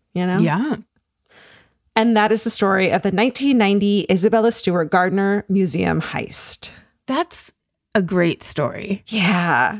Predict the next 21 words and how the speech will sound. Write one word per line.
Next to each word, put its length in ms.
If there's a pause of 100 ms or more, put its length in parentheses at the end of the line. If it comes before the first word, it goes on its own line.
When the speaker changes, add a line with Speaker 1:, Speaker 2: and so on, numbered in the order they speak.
(160)
Speaker 2:
Now 180
I 40
Speaker 1:
Yeah. 160
Speaker 2:
wanna 120
listen 200
to 60
that 180
podcast. 580
Last 340
Scene? 440
Speaker 1:
Last 360
Scene, 440
and 220
there's 140
also 200
a 60
documentary 580
about 240
it 80
that's 220
good. 340